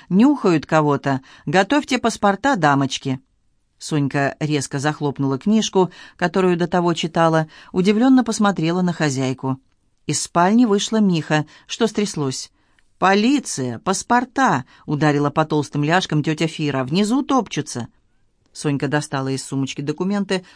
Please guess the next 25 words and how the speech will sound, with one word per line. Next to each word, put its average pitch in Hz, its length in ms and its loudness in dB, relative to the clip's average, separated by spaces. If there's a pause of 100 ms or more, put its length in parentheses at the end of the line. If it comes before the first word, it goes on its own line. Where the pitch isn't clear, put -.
протянула 202 480 -2
ей. 135 320 -4 (180)
«Какие 190 280 -2
проблемы? 165 880 -2
Вот. 185 340 -2 (720)
Эти 190 640 4
гардемеры 175 720 0
хотят 160 400 -4
иметь 165 340 -4 (300)
каждого 185 500 0
жильца, 185 520 -2
мадам, 120 480 -6 (120)
живьем, 135 640 -4 (280)
а 185 120 2
вас 233 240 0
так 160 160 -4
в 147 60 -2
особенности». 190 840 -2 (320)
«Почему?» 143 600 -4 (540)
«Так - 140 -14
потому 160 340 -2
что 170 180 -6
шукают 180 460 0
каких-то 170 420 -6
дамочек, 165 600 -4